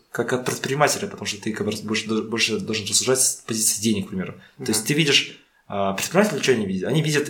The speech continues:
Speaker 1: возможности, они видят некую проблему и находят некую возможность, и
Speaker 2: Так.
Speaker 1: пытаются конвертировать ее в деньги, к примеру, да? И, соответственно, ты как предприниматель там видишь некий потенциал, потенциал какой-то идеи. Но идею надо тебе же сделать же, ее, ее, ее же там долго надо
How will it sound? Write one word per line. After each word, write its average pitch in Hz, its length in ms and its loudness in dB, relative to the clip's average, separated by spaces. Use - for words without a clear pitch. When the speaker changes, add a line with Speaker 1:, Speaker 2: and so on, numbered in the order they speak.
Speaker 1:
возможности, 123 460 2
они 104 160 0
видят 110 260 0
некую 117 200 0
проблему 208 580 2
и - 80 -4
находят 175 300 2
некую 131 160 -2
возможность, 110 400 0
и 107 100 2
Speaker 2:
Так. 107 200 2
Speaker 1:
пытаются 151 340 2
конвертировать 107 540 -2
ее 107 140 0
в 98 40 -2
деньги, 95 260 -2
к - 60 -14
примеру, 87 220 -12
да? 120 160 -6
И, 202 100 2
соответственно, 185 360 4
ты 151 80 0
как - 120 -2
предприниматель 175 400 0
там 101 100 -4
видишь 120 340 0
некий 123 180 -4
потенциал, 117 600 2
потенциал 170 360 2
какой-то 156 320 -2
идеи. 113 580 0
Но 131 180 4
идею 156 300 6
надо 123 160 2
тебе 127 180 4
же 107 120 0
сделать 123 420 4
же, 92 180 0
ее, 98 500 0
ее, 101 220 2
ее 107 180 4
же 101 120 -2
там 92 180 -6
долго 107 300 4
надо 95 240 -4